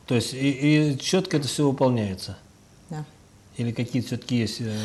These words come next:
Speaker 2: Есть
Speaker 1: исключения?
Speaker 2: внеочередные списки.
Speaker 1: Внеочередные.
Speaker 2: Да, то есть не льготные, а внеочередные. А, это граждане, чьё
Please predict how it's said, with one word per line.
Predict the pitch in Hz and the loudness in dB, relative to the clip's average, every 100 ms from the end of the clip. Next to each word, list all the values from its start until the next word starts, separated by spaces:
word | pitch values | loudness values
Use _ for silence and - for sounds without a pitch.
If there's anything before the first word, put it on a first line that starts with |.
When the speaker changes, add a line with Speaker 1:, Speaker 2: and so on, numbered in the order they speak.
| 104 - | -4 2
Speaker 2:
Есть | 208 311 - 247 | 4 6 4 4
Speaker 1:
исключения? | 247 269 240 | 8 8 8
Speaker 2:
внеочередные | 214 208 180 175 160 | 8 6 4 2 0
списки. | 156 - 147 - 123 | 0 -2 -6 -4 2
Speaker 1:
Внеочередные. | 135 113 120 110 104 95 | 4 4 0 -2 -2 -2
Speaker 2:
Да, | 175 185 151 147 - | -2 -2 -2 -6 -8
то | |
есть | 170 - | -6 -2
не | 202 202 | 0 0
льготные, | 247 370 381 208 190 | 2 0 2 2 2
а | 190 | 0
внеочередные. | 190 202 170 156 156 156 156 151 135 - - - - - - 220 202 | 0 0 -2 -4 -6 -6 -6 -4 -6 -8 -14 -20 -20 -20 -20 -18 -10
А, | - 175 175 175 170 170 180 | 0 2 4 6 4 4 2
это | 226 220 - 180 175 175 170 | 2 2 2 4 6 6 4
граждане, | 202 196 185 175 170 | 4 4 2 -2 -2
чьё | - - 196 180 156 | -2 -2 0 2 0